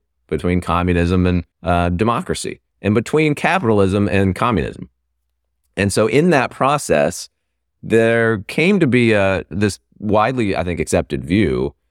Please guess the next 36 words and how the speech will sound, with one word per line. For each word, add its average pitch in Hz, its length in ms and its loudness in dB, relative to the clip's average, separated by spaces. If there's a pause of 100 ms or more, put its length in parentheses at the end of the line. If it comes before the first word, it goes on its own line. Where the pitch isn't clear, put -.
(120)
that - 260 0
part 151 300 0
of 127 80 -2
what 113 200 -2
defined 101 640 0
the 82 80 0
Western 80 640 -2
way 87 260 0
of 71 140 -6
life 71 640 -2 (300)
was 98 180 2
the 101 80 0
fact 95 300 -2
that 92 140 2
we 87 120 0
were 85 100 0
demo-, 98 280 0 (100)
democratic, 104 580 0
but 107 160 -2
also 131 380 2
that 120 100 2
we 110 160 2
were 107 120 2
capitalist, 78 680 -4 (600)
right? 73 160 -4
So 98 140 2
now 123 460 2
it's, - 160 -4
it 104 200 -2
starts 123 420 0
becoming 110 540 0
a 92 120 0
part 110 440 0
of 92 180 0
our 90 140 2
ethos 76 760 -4